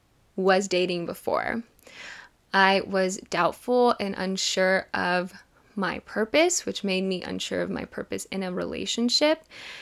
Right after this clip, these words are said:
It was hard for me to love past physical touch or understand what love was past physical touch. I was reluctant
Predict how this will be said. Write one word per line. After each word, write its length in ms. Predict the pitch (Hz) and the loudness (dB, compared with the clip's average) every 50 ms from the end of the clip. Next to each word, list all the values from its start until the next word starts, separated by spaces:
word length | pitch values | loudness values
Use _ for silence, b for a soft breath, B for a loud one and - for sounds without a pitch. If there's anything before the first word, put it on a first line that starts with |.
| B B | B B
It 60 | - 208 | 0 2
was 160 | 202 196 - | 2 2 2
hard 240 | - 101 101 202 - | 2 2 2 2 2
for 120 | - 214 | 0 0
me 220 | 202 202 202 196 | 2 2 0 0
to 200 | 196 - - 202 | -2 -2 -4 -4
love 500 | 190 196 196 180 180 180 185 180 180 - - - - _ | -2 0 0 2 4 4 4 4 2 -2 -8 -18 -14 _
past 640 | - - - 185 185 180 180 190 - - - - - b b b b b b b b b _ _ | -4 2 4 6 6 6 4 2 -2 -4 -6 -8 -10 b b b b b b b b b _ _
physical 440 | _ 202 190 190 175 - - - - | _ -2 0 0 -2 -4 -6 -8 -8
touch 520 | - - - - 220 254 349 - - - - | -8 -8 0 4 6 6 6 4 0 -4 -2
or 180 | 208 190 - - | -2 -2 0 -2
understand 560 | 185 180 202 233 240 - - 233 226 233 240 | -2 -2 -2 -4 -2 -2 0 0 2 2 2
what 160 | 247 - 247 | 0 0 2
love 180 | 254 254 247 254 | 0 0 2 0
was 220 | 269 269 262 - | -2 -2 -2 -4
past 280 | - - 277 277 - - | -6 -6 -4 -6 -4 -2
physical 380 | 269 269 262 269 - 269 269 | -4 -2 -2 -2 -2 -2 -2
touch. 480 | 262 - 269 262 269 - - - - B B B B B B B B B B | 0 0 0 0 0 0 -4 -8 -12 B B B B B B B B B B
I 120 | 214 214 | 4 6
was 360 | 214 214 214 214 214 208 208 202 - - - | 8 8 8 8 8 8 4 2 -2 -4 -8
reluctant 920 | - 202 208 196 196 190 180 - - _ - 214 202 202 196 196 208 - - | -2 0 0 2 4 4 2 2 0 _ 0 2 2 4 2 0 0 -2 -6